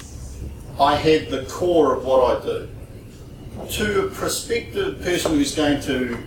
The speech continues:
sell me something, I may modify that to basically a sales pitch of why they should sell me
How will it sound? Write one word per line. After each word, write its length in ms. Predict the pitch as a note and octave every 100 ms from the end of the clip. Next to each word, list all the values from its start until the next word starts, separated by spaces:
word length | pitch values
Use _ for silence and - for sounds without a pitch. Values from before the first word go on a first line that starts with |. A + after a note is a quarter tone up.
| -
sell 520 | - - - G3 G3 D#3+
me 180 | A#2+
something, 520 | - B2+ - - - - - - -
I 180 | D3 E3+
may 400 | D#3+ D#3 C#3 - - - -
modify 720 | C#3+ E3 D3+ - - C#3 B2 -
that 300 | - - - - - - - - - - - - -
to 680 | D#3 D#3 D3+ D3 C#3+ C3+ - -
basically 600 | D#3+ - - D3+ - A#2+
a 40 | A#2
sales 520 | C#3+ C3 B2 A#2 -
pitch 340 | - - -
of 320 | A#2+ G#2+ -
why 400 | C3 C3+ C3+ C3 B2+
they 140 | A#2+
should 320 | - C3+ B2+
sell 400 | - - B2 B2
me 220 | A#2+ A#2